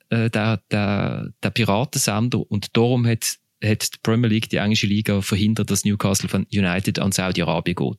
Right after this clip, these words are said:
Jetzt haben sich Saudi-Arabien und Katar gerade wieder gern. Be Out, Be Out Q gibt's nicht mehr.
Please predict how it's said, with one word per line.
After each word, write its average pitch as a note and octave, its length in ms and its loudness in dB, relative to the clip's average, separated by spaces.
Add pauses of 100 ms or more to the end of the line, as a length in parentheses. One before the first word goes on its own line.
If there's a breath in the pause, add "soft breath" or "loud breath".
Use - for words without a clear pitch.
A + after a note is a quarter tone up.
Jetzt - 240 -2
haben A#2+ 160 2
sich G#2+ 240 0 (100)
Saudi-Arabien G#2 640 2
und G2+ 100 0
Katar G2 360 0
gerade F#2+ 160 -2
wieder - 120 -4
gern. D3+ 440 0
Be B2+ 260 0
Out, A2+ 160 -2 (340)
Be A2 220 0
Out G2+ 240 0
Q G#2+ 160 2
gibt's - 260 -2
nicht A2+ 160 4
mehr. F3+ 120 2